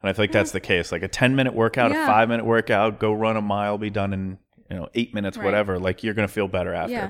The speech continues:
Speaker 2: It doesn't have to
Speaker 1: And
Speaker 2: be this hour thing.
Speaker 1: Yeah.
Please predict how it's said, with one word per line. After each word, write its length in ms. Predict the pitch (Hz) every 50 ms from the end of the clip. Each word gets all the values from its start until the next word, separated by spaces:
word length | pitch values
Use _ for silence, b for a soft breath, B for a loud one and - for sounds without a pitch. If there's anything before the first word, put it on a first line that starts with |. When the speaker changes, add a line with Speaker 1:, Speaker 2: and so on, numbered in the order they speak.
| 202 - -
Speaker 2:
It 40 | -
doesn't 180 | 233 - 247
have 160 | 240 240 233 -
to 80 | - -
Speaker 1:
And 140 | 123 226
Speaker 2:
be 60 | 190 185
this 240 | 185 - - - - _ _ -
hour 280 | - 190 196 190 190 190
thing. 480 | - - 196 - - - - - 101 - _ -
Speaker 1:
Yeah. 300 | - 98 98 95 82 71